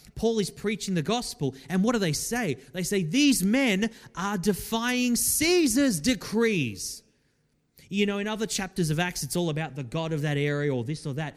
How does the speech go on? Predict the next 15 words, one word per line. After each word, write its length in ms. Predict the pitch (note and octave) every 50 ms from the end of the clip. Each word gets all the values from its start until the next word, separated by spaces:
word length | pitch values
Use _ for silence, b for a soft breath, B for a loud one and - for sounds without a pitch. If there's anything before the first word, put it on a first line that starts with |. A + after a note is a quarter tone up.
| B B B2
No, 120 | - G3 A#3+
no, 160 | A#3 F3+ C#3+
this 200 | D3+ B3+ - -
is 140 | E3+ D3 -
Caesar 480 | - - - C4+ D#4 D4+ B3 A#3 A3+
they're 160 | G3 F#3+ E3+
insulting, 640 | D3 C#3+ C3+ - - C#3 A2+ G#2+ - - A#2 F2 A2+ b b b b b b b -
saying 420 | - - A3 G#3 G3+ A3 G#3+ G3+
there 240 | F3 G3 G3+ G#3 G#3+
is 160 | A#3 A3 F3
another 560 | A3+ B3+ C4+ C#4 C#4+ D#4 D#4 D#4 D4+ C#4 D4
king, 640 | C#4 - - - C4 C4 B3+ A#3 F#3+ C#3 A2 F#2 - b b b b b b b b b b
one 260 | - F3 G3 G3 F#3
called 320 | - - G3 G3 G3+ F3
Jesus. 800 | - - G#3+ A3+ A3+ G3+ E3+ F3 A#2 - - - - - -